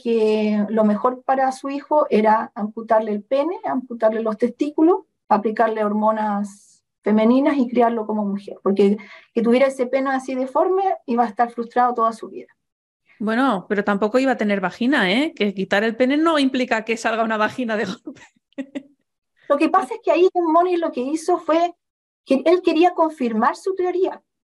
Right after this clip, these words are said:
Speaker 1: de que estaba separado el sexo biológico de la identidad y que la identidad se podía, se podía, entre comillas, enseñar, porque a los papás les daba, les daba las instrucciones que tenían que criarlo como niñita, eh, incluso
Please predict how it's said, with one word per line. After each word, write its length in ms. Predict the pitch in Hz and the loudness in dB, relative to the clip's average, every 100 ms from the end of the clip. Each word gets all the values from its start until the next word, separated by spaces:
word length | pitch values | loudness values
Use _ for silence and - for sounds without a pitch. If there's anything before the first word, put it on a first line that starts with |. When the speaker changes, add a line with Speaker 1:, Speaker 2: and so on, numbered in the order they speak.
| _ _ | _ _
Speaker 1:
de 180 | 214 220 | -8 -6
que 80 | 226 | -6
estaba 320 | - 262 254 | 0 2 2
separado 500 | 254 233 202 220 247 | 0 -2 2 2 0
el 60 | 240 | -2
sexo 340 | 233 226 202 | -8 -6 -6
biológico 560 | 190 202 202 240 - 240 | -4 -4 -4 -4 2 2
de 80 | |
la 80 | 208 | 2
identidad 600 | 196 196 196 180 185 202 202 _ _ | 0 -4 -2 2 2 2 -4 _ _
y 140 | 196 | -6
que 100 | 190 | 2
la 80 | 196 | 2
identidad 480 | 196 196 196 185 220 | 4 2 0 2 2
se 120 | 220 | -2
podía, 640 | 208 185 220 214 202 202 - _ _ _ | -8 -6 0 2 2 -4 -12 _ _ _
se 140 | 214 | -10
podía, 480 | 202 202 208 185 180 208 | -2 0 2 0 -4 -4
entre 220 | 202 196 | -4 -2
comillas, 580 | 190 208 214 196 185 180 - | 0 0 2 2 0 -2 -8
enseñar, 540 | 196 190 220 330 214 - _ | -8 -2 2 4 2 -4 _
porque 200 | 190 196 | -2 2
a 40 | 190 | 2
los 140 | 196 | 2
papás 260 | 202 208 226 | 0 2 0
les 120 | 214 | 0
daba, 400 | 226 226 233 226 _ _ | 2 4 2 -2 _ _
les 120 | 214 | -2
daba 200 | 226 226 | 2 2
las 80 | 226 | 0
instrucciones 480 | 214 208 - 254 254 | -4 -10 -4 -2 -2
que 100 | 190 | -2
tenían 300 | 202 220 220 | 0 -2 0
que 100 | 233 | -2
criarlo 420 | 233 233 233 226 | 2 2 2 0
como 200 | 233 233 | 0 0
niñita, 760 | 240 254 262 254 247 240 240 - _ _ | 0 0 -2 -2 0 2 0 -4 _ _
eh, 400 | - 196 190 185 202 | -6 -2 0 0 2
incluso 640 | 220 208 254 247 226 202 | 2 4 2 2 0 0